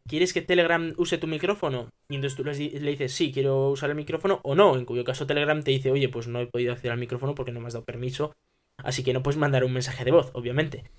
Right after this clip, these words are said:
Pero me, me parece algo muy interesante que ya en iOS existía, es decir, que tú le podías dar los permisos que tú quisieras y los que no quisieras no se los dabas. Y,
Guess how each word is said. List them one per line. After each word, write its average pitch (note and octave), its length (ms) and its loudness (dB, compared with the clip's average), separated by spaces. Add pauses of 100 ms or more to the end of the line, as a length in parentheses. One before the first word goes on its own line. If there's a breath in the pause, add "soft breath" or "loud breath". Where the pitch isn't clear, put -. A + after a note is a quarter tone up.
(800 loud breath)
Pero D3+ 280 6
me, D3+ 140 6
me D#3 120 0
parece E3 300 10
algo F3+ 160 12
muy F3+ 140 10
interesante F3+ 420 8
que C3+ 200 8
ya D#3 280 12
en E3+ 380 8
iOS E3+ 580 8
existía, F3 580 10
es F3+ 100 12
decir, D3+ 320 8
que C3 100 4
tú C#3 160 2
le D3 100 8
podías D3+ 320 8
dar D#3 140 6
los D3+ 140 4
permisos D#3 500 4
que D3 100 2
tú D3 140 0
quisieras C#3+ 480 8
y - 20 2
los A#2+ 140 -2
que A#2+ 100 -2
no C3+ 80 2
quisieras C#3 380 6
no B2+ 100 -6
se C#3 140 0
los C#3+ 120 4
dabas. F3 460 6 (1300)
Y, C#3 840 4